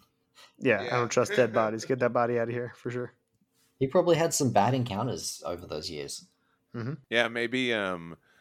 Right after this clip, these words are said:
Speaker 2: some, um, kites or whatever.
Speaker 3: Yeah, I, I
Speaker 2: The
Speaker 3: feel like, you know, the survivors
Speaker 2: <laughs>
Speaker 3: survived because they learned something, and the, the experience of learning wouldn't have been pleasant.
Speaker 2: Yeah, no, definitely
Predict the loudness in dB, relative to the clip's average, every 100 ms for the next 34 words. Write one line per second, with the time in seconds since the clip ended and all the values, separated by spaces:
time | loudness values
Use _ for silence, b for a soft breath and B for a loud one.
0 | b -12 -6 -4 -2 -4 -4 -6 -14 -18
1 | _ -10 -2 0 0 -6 -12 -10 -6 -2
2 | -2 -2 -4 -4 -4 -2 2 4 4 4
3 | 2 2 2 0 0 0 2 6 4 4
4 | 2 2 2 0 2 6 6 4 -2 -6
5 | -4 0 0 0 0 0 0 0 -2 -4
6 | -6 -6 -8 -10 -4 -2 -2 -2 -6 -4
7 | -4 -4 -4 -8 -8 -8 -10 -10 -10 -10
8 | -14 -18 -8 -8 -6 -14 -10 -6 -6 -8
9 | -12 -8 -6 -6 -8 -10 -12 -10 -12